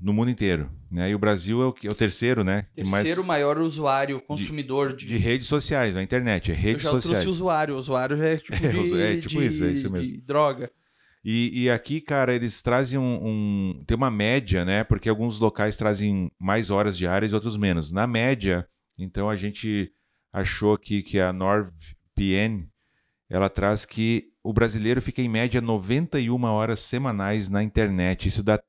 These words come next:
Speaker 1: treze horas por dia na internet. Ou seja, o tempo que a pessoa está acordada, ela está nas redes sociais. Desculpa, na internet.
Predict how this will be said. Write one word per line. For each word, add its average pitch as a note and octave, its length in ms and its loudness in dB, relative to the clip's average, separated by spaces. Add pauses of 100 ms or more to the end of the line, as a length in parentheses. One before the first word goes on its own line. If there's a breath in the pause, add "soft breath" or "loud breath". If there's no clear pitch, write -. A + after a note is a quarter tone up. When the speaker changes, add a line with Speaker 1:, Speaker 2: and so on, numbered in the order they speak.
Speaker 1:
treze C3 480 0
horas A2+ 680 0 (260)
por A#2 220 0
dia F2 480 0 (280)
na G2 120 -4
internet. G2+ 400 0
Ou D3 60 0
seja, G2+ 260 0
o G#2 160 -6
tempo C3 280 2
que C#3+ 160 -4
a C3 60 0
pessoa B2 240 -2
está A#2+ 220 -4
acordada, A2 680 0 (300)
ela G#2+ 100 -6
está G#2+ 180 0
nas A2 200 -2
redes G#2 220 -2
sociais. F#2 600 -2 (220)
Desculpa, G2+ 460 -2
na G2+ 100 -2
internet. G#2+ 560 -2